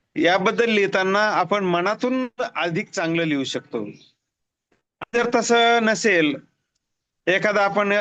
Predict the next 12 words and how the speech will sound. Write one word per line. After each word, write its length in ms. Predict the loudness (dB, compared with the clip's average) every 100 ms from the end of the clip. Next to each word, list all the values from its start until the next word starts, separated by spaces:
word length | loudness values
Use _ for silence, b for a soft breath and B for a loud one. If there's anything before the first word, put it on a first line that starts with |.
| -2
मनानेच 500 | -2 -2 0 -2 -2
एखादा 360 | -4 -2 -2 -2
विषय 340 | -2 -4 -4
घेतला 320 | -2 -2 -2 -2
आणि 200 | -2 -2
त्या 160 | -2
विषयाचा 540 | -2 -2 -4 -4 -4 -4
आपल्याला 320 | -4 -4 -4 -4
फारसा 320 | -6 -4 -4
अनुभव 240 | -2 -2
आलेला 380 | -2 -2 -4 -4
नसेल, 380 | -4 -6 -6